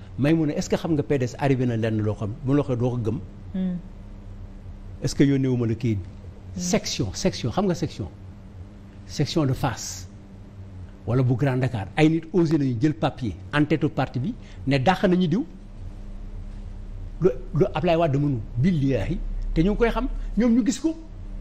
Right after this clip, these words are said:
Speaker 1: ñëpp noppi. Wax naa ko barki dem, dafa am ci parti bi ñoo xam ne xam naa leen,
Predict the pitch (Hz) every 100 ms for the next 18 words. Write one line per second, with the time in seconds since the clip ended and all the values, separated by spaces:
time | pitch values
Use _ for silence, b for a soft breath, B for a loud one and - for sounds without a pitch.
0 | - - - 349 415 277 - - - -
1 | - - - - - - 139 220 220 170
2 | 180 185 135 - 240 - 196 202 185 156
3 | 139 165 160 135 131 156 147 127 104